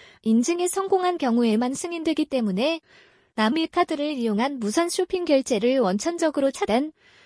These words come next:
무선 전자 결제에서 그만큼 신뢰성을 확보할 수 있다는 장점을 가지고 있다. 전자결제 시 각 카드 번호와 비밀번호를 외우거나 입력하는 기존의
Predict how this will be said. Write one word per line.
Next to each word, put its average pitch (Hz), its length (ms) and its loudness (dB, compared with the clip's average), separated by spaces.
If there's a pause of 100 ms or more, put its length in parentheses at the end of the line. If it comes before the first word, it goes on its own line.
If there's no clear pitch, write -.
(340)
무선 311 320 -4
전자 320 320 2
결제에서 254 720 -2
그만큼 269 560 -2
신뢰성을 339 680 0
확보할 349 380 2
수 - 140 -4
있다는 262 440 -2
장점을 214 600 0
가지고 262 460 -2
있다. 180 480 -4 (1900)
전자결제 320 680 2
시 285 180 -2
각 269 300 -2
카드 370 260 -2
번호와 302 460 2
비밀번호를 285 800 2
외우거나 277 580 4
입력하는 277 640 0
기존의 262 480 0